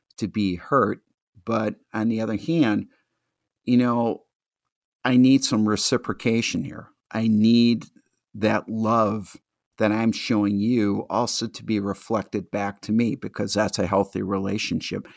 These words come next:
So I kinda think about, you know, when I, we go through these just few verses here, I think back to Jesus' parable, perhaps next to the Good Samaritan, or maybe even more so than the Good Samaritan,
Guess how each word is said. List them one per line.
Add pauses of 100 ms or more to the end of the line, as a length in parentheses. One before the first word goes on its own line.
(220)
So
I
kinda
think
about, (200)
you
know,
when
I, (120)
we
go
through
these (140)
just
few
verses
here, (380)
I
think
back
to
Jesus' (340)
parable,
perhaps (340)
next
to
the
Good
Samaritan,
or
maybe
even
more
so
than
the
Good
Samaritan,